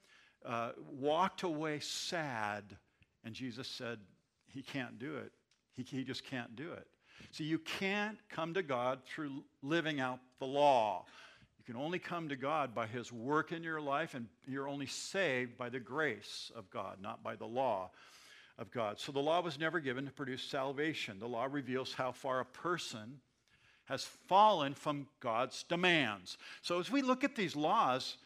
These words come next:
I hope that you're challenged. I hope that you look at them in light of, "Boy, I, I just really need to live a,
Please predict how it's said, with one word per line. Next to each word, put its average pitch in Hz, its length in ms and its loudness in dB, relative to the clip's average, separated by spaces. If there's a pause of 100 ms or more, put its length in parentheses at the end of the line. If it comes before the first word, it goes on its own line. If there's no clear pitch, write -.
(380)
I 190 200 4
hope 214 380 2
that 160 120 -6
you're 143 140 -2
challenged. 110 840 -8 (800)
I 127 100 -2
hope 208 240 4
that 165 120 2
you 147 140 2
look 180 300 2
at - 120 -2
them 151 160 0
in 127 180 -2
light 139 260 2
of, 123 200 0 (580)
"Boy, 151 180 -4
I, 160 520 -8
I 202 40 -6
just 180 280 -8
really 185 360 2
need 165 180 -2
to 151 100 -4
live 123 220 -2
a, 147 120 -4